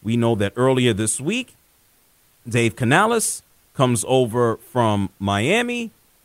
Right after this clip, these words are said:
or excuse me, comes over from the Bucs as one year's offensive coordinator, and now he's gonna be running the show for the Carolina Panthers. He is basically, I don't wanna say Pete Carroll Junior. He got a lot of his opportunities, whether it be at U S C, strength and conditioning coach,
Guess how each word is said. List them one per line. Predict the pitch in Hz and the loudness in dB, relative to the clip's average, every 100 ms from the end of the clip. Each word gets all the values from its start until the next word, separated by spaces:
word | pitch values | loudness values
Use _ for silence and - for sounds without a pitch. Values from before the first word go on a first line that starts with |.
| - | -4
or | 120 | -2
excuse | - - 190 196 160 | -2 -6 -4 -4 0
me, | 190 170 | -2 0
comes | 147 120 | 0 2
over | 135 120 | 2 0
from | 113 117 | -2 -2
the | 101 | -2
Bucs | 104 196 196 - - _ _ _ | 0 0 0 -4 -14 _ _ _
as | 107 107 113 | -4 -4 -2
one | 117 202 202 | 2 2 2
year's | 202 190 170 | 0 2 2
offensive | 175 170 160 156 131 - | 0 -2 -2 -4 -6 -4
coordinator, | 165 160 160 160 151 147 | 0 0 0 0 0 0
and | 135 143 | -2 -2
now | 147 | -2
he's | 143 139 | 0 0
gonna | 123 131 | 0 0
be | 131 | -2
running | 110 123 135 | -2 0 0
the | 123 | 0
show | 113 - 123 98 87 _ _ _ | -2 0 2 2 -2 _ _ _
for | 113 | -6
the | 107 | -4
Carolina | 127 120 113 107 98 | 0 2 2 0 0
Panthers. | 123 101 92 92 | -2 -4 -6 -4
He | 131 | -2
is | 113 | 0
basically, | 98 151 147 151 147 143 | 2 2 2 -6 -4 0
I | 143 | 0
don't | 147 | 0
wanna | 143 127 | 0 -2
say | 139 110 | -2 -4
Pete | - - 180 - | -6 -6 -6 -6
Carroll | - 165 160 147 | -6 0 4 4
Junior. | 127 104 160 170 175 170 - _ _ _ | 2 0 0 2 0 0 -6 _ _ _
He | 170 | 0
got | 165 151 | 2 2
a | 139 | 0
lot | 135 151 147 | 0 0 0
of | 123 | 0
his | 135 107 | -2 -2
opportunities, | 123 131 113 - 151 117 92 87 | -4 -2 -6 -4 -2 0 -2 -4
whether | 101 107 104 | -2 -2 -2
it | 80 | -4
be | 110 104 | -6 -4
at | 95 | -6
U | 92 104 95 | -6 -2 -2
S | 92 | -2
C, | - 180 175 | -4 -4 -4
strength | - - 123 117 | -6 -6 -4 -2
and | 110 101 | -4 -6
conditioning | 101 85 160 - 160 143 | -8 -4 -4 -4 -8 -6
coach, | 170 147 143 - | -2 0 0 -6